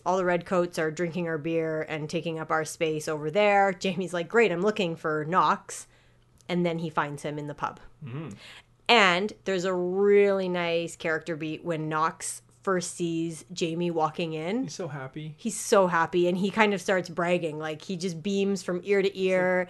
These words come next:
Speaker 2: Before the, with daylight left, I
Speaker 1: I
Speaker 2: told them you'd
Speaker 1: <laughs> I
Speaker 2: get
Speaker 1: know.
Speaker 2: here. I told
Speaker 1: Did
Speaker 2: them.
Speaker 1: I not tell you the colonel would
Speaker 2: Oh.
Speaker 1: arrive as promised?
Speaker 2: We're just throwing knives, Jay Frey.
Speaker 1: I
Speaker 2: Come
Speaker 1: know,
Speaker 2: on
Speaker 1: I'm
Speaker 2: over.
Speaker 1: so
Speaker 2: Yeah, he's
Speaker 1: happy.
Speaker 2: so happy. Yeah.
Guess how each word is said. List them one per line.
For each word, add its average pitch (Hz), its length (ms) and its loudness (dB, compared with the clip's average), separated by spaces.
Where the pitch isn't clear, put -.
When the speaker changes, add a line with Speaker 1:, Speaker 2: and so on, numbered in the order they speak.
Speaker 2:
Before 214 280 0
the, 262 160 -2
with 196 600 -4
daylight 285 460 8
left, 208 300 4
I 254 100 12
Speaker 1:
I 262 60 10
Speaker 2:
told 285 260 8
them 302 160 2
you'd 220 40 6
Speaker 1:
<laughs> 220 40 8
I 302 120 4
Speaker 2:
get - 160 8
Speaker 1:
know. 339 120 12
Speaker 2:
here. 320 140 12
I 320 160 8
told 381 280 10
Speaker 1:
Did 480 200 12
Speaker 2:
them. 466 60 12
Speaker 1:
I 403 100 12
not 392 80 6
tell 381 180 8
you 359 140 6
the 359 120 4
colonel 349 360 4
would 330 140 2
Speaker 2:
Oh. 320 80 2
Speaker 1:
arrive 311 440 10
as 311 480 6
promised? 302 680 10
Speaker 2:
We're 339 100 0
just 370 200 -4
throwing 226 360 2
knives, 320 440 4
Jay 277 220 2
Frey. 381 340 2
Speaker 1:
I 277 40 -2
Speaker 2:
Come 269 100 4
Speaker 1:
know, 254 180 8
Speaker 2:
on - 60 4
Speaker 1:
I'm 392 80 2
Speaker 2:
over. 381 260 0
Speaker 1:
so 311 160 4
Speaker 2:
Yeah, 302 280 4
he's 302 100 2
Speaker 1:
happy. 254 300 4
Speaker 2:
so - 60 0
happy. 180 500 4
Yeah. 165 300 -6